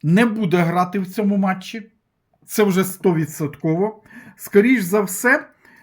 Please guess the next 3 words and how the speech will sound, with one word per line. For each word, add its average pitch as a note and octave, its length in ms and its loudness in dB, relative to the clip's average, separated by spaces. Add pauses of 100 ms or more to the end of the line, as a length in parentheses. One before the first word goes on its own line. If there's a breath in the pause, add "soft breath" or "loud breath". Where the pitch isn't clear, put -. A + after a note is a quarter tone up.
(280 soft breath)
е, A#2+ 680 -2
капітанську G#3+ 1000 0 (180)
пов'язку E3 840 -2